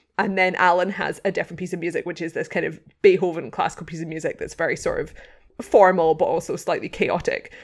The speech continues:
And, um, the Gotta Get Up song is so good, 'cause it's just, like, this very sort of rhythmic, repetitive, cheery, music hallish, sort of jangly song that's about sort of getting up and having to go to work in the morning and having to be responsible.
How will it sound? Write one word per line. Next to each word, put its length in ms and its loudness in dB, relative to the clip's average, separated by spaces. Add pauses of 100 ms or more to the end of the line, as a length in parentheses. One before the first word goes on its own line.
(280)
And, 280 4
um, 280 2
the 80 0
Gotta 240 4
Get 180 4
Up 140 2
song 260 2
is 120 -6
so 180 0
good, 280 4
'cause 100 -12
it's 140 -12
just, 160 2
like, 160 2
this 160 0
very 460 4
sort 400 0
of 120 -18 (480)
rhythmic, 680 2
repetitive, 1040 2 (540)
cheery, 560 -2
music 480 0
hallish, 500 0
sort 240 0
of 180 -6
jangly 580 2
song 600 0
that's 260 -2
about 220 0
sort 160 -4
of 60 -12
getting 200 0
up 200 0
and 160 -6
having 180 -8
to 80 -12
go 140 -2
to 100 -6
work 220 -2
in 80 -6
the 40 -6
morning 380 -2
and 80 -6
having 180 -2
to 80 -12
be 120 -10
responsible. 800 -2